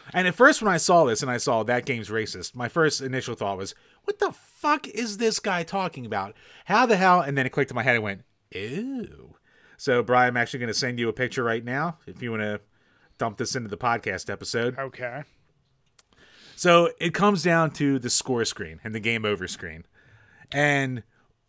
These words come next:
Speaker 1: for it, for whatever reason, the game over screen is Mario in the middle of a desert, dressed up in a sombrero and,
Speaker 2: It's a
Speaker 1: uh,
Speaker 2: mariachi outfit.
Speaker 1: a mariachi outfit, yeah.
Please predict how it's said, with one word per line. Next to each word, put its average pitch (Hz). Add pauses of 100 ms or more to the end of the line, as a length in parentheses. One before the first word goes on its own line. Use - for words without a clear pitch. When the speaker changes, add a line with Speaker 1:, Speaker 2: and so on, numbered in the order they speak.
(280)
Speaker 1:
for 196
it, 160 (1040)
for 220
whatever 262
reason, 90 (540)
the 156
game 202
over 208
screen 151
is 135
Mario 147
in 139
the 131
middle 131
of 151
a -
desert, 135 (800)
dressed 131
up 143
in 143
a 135
sombrero 143
and, 123
Speaker 2:
It's 117
a 113
Speaker 1:
uh, -
Speaker 2:
mariachi 139
outfit. 113 (100)
Speaker 1:
a 151
mariachi 156
outfit, 92
yeah. 104